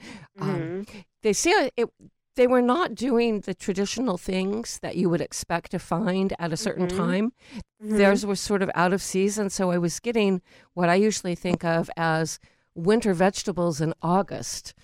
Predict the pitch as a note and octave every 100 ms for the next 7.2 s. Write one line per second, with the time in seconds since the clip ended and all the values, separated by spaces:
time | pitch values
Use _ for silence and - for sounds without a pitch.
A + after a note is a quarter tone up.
0 | - E3+ - - D#3+ E3+ F3 G#3 G#3+ G#3+
1 | G#3+ A#3+ D4+ A#3+ A#3+ B3 B3+ B3 G#3 E3
2 | - A#3+ - C4 C#4+ C#4 F#3 - F#3 F3+
3 | E3 F3 G3+ E3+ C#3+ D#3 _ - - F3+
4 | F3+ F3 F#3 F#3 - E3 F3 E3 D#3 D3+
5 | D#3 D#3+ E3+ D3 C#3 C#3+ D#3+ - D#3 D3+
6 | C#3+ C#3+ C#3 C#3+ D3 D3 B2 - C#3 C#3
7 | A2+